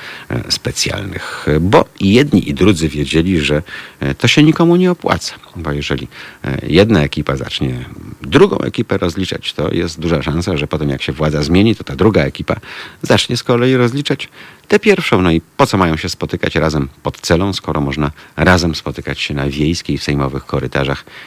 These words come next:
i popijać sobie wódeczkę, korzystać z pobliskich agencji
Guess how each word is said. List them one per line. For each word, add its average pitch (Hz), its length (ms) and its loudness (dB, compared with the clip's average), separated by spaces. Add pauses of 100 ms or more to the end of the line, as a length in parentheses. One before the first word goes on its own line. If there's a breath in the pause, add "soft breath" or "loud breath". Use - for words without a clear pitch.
(160 loud breath)
i 90 120 -2
popijać 71 500 -4
sobie 65 300 -4 (300 loud breath)
wódeczkę, 69 580 -4
korzystać - 480 -6
z - 60 -4
pobliskich 64 460 -6
agencji 64 420 -6